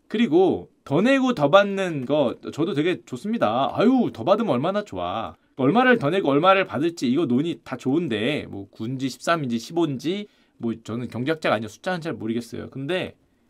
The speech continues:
우리는 이건 얘기하지만 누가 어떻게 더 내고 누가 어떻게 받을 거란 얘기는 대단히 없는 것 같아요. 여기에 대해서만 얘기하잖아.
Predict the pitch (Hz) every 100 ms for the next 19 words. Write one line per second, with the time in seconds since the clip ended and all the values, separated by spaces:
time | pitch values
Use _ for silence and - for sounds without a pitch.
0 | - 165 226 233 139 165 190 247 165 156
1 | 190 156 185 196 131 147 190 254 247 147
2 | 226 214 202 185 190 160 147 202 160 147
3 | 185 - 135 170 190 165 160 180 180 123
4 | 180 226 117 135 185 156 123 123 120 165
5 | 240 233 - 175 165 139 120 117 113 170
6 | 240